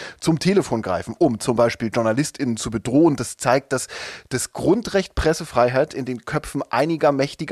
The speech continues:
Menschen, äh, noch immer so eine Art Verhandlungsmasse ist. Ähm, ich find, das muss sich ändern. Der Staat muss JournalistInnen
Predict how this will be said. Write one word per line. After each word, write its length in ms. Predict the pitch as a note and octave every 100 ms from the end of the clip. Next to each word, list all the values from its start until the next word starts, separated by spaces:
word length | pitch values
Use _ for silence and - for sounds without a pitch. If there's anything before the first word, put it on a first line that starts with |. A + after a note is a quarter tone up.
| B2+
Menschen, 440 | A#2 B2+ - C#3+
äh, 720 | - - - - - _ - E3
noch 240 | D#3+ D3+
immer 420 | F3+ F3+ F3 F3 - A2+
so 180 | D#3
eine 140 | D#3+ D3+
Art 100 | D#3+
Verhandlungsmasse 720 | D#3+ D3 G#2+ F#2 F#2+ D#2 F#2+
ist. 240 | - - - - - -
Ähm, 300 | C3+ C#3+ C#3 _ _ -
ich 100 | -
find, 160 | F3+
das 120 | D#3+ C#3+
muss 100 | C3+
sich 160 | -
ändern. 380 | G#2+ A#2 E3+ A3+
Der 100 | A#2+
Staat 340 | - A2+ A#2
muss 220 | C3+ B2 -
JournalistInnen 880 | A#2+ A2 C#3+ - - C3 B2 B2